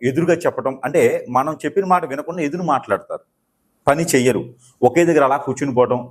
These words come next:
ఇంటికే పరిమితం అవ్వటం, వెళ్ళిపోతే దేశాల మీదకి వెళ్ళిపోవటం, ఎవరిని పట్టించుకోకపోవటం, "నేను ఇంతే" అని మూర్ఖంగా ఉండటం, ఇలాంటి సిమ్టమ్స్ వృషభ రాశి వారికి ఎక్కువ ఉంటాయి.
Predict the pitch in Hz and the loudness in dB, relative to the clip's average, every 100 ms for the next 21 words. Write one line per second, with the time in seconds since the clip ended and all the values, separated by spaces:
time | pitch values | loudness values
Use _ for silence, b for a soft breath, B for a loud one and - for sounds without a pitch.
0 | - 143 165 190 190 151 139 135 120 117 | -6 -4 0 2 2 2 2 2 0 -2
1 | 127 - _ _ _ _ _ 143 170 196 | -8 -12 _ _ _ _ _ 2 4 2
2 | 180 135 147 151 147 131 127 127 120 123 | 2 2 2 0 0 -4 -2 0 0 -4
3 | - _ _ _ _ _ _ _ _ _ | -8 _ _ _ _ _ _ _ _ _
4 | 123 123 151 156 139 113 143 127 123 117 | 2 4 4 4 0 0 -2 0 0 -2
5 | 120 120 - _ 127 135 135 127 156 165 | -2 -6 -18 _ 0 0 -2 0 2 2
6 | - 131 127 131 135 131 120 113 120 - | 0 -4 -2 -2 -2 -4 0 0 0 -4
7 | _ _ _ _ 135 180 190 170 165 180 | _ _ _ _ 2 2 2 -4 -6 -6
8 | 175 165 131 127 - - _ 127 139 190 | -4 -2 -2 -2 -8 -16 _ -4 0 4
9 | 175 147 139 131 147 - 139 101 - | 4 4 2 2 0 -2 -4 -2 -4